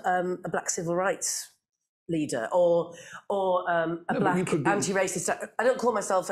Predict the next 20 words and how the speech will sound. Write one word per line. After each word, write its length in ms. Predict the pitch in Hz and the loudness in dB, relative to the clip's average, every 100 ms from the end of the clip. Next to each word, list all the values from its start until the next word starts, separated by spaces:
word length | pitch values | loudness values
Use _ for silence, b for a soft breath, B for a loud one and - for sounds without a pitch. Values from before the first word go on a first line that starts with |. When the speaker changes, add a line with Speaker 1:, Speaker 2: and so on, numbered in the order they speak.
| - | -2
Speaker 1:
an 120 | 175 | 0
anti-racist 600 | 170 175 160 165 160 - | 0 0 -2 -2 -8 -4
activist. 420 | 220 - 165 123 - B B B | -6 -4 -4 -4 -6 B B B
I 80 | 185 | -2
say 320 | 185 202 185 | 2 2 2
that, 260 | 175 180 170 - B B B - | 4 2 2 -8 B B B 0
uh, 260 | 175 - | 2 2
'cause 140 | 220 285 | 0 0
I'm 100 | 311 | 2
not, 240 | 440 - | 2 2
I'm 100 | 175 | 2
not 140 | 330 277 | 2 2
an 60 | |
anti-racist 540 | 220 180 160 147 151 143 120 | 2 0 -2 -2 -2 -2 -2
activist. 420 | 151 165 262 - - B B B | -2 -2 -4 -4 -12 B B B
Um, 240 | 214 208 - | -2 0 -2
you 120 | 240 | 0
know, 140 | 220 214 | 0 0
I 380 | 208 208 208 202 - 262 | 0 0 0 -4 -10 -4
want 380 | 202 214 196 | 0 2 0